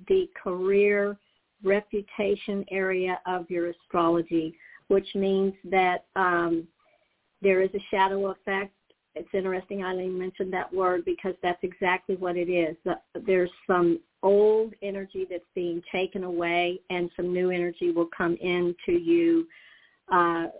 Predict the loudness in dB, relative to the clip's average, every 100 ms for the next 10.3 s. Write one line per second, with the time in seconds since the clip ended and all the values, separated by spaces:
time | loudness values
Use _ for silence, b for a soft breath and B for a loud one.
0 | -8 -2 -2 -2 -4 -4 -4 -2 2 2
1 | 4 2 0 0 -2 -6 -6 -6 -6 -6
2 | -6 -4 -6 -6 -4 -2 -2 -2 -4 0
3 | -2 0 0 0 -2 2 4 4 4 2
4 | -2 0 0 0 -4 2 4 4 2 -6
5 | _ _ _ _ _ -6 -2 -2 -4 -4
6 | -4 -6 -6 -6 -4 -4 -4 -8 -4 -6
7 | -4 -4 -2 0 -2 -2 0 2 0 -2
8 | 0 0 0 2 2 0 -2 -8 -4 -6
9 | -4 -4 -2 -2 -2 -2 -2 -4 -6 -6
10 | -6 -6